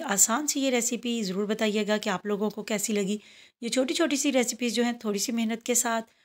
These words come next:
और बहुत ही कम खर्चे के साथ आप बआसानी घर में बना सकते हैं। बस बात है थोड़ी बहुत प्रैक्टिस करने की।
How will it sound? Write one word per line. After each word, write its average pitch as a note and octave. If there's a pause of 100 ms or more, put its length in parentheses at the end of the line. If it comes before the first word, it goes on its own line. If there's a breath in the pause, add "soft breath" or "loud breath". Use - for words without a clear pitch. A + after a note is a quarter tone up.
(160 soft breath)
और A3+
बहुत A3+
ही C4
कम A#3+
खर्चे G#3
के G3
साथ F#3
आप F#3
बआसानी A#3+
घर G3
में A3+
बना A3+
सकते A#3
हैं। C#4 (420 loud breath)
बस F#3+
बात G#3
है C#4
थोड़ी A3+
बहुत G3
प्रैक्टिस G#3
करने B3+
की। B3+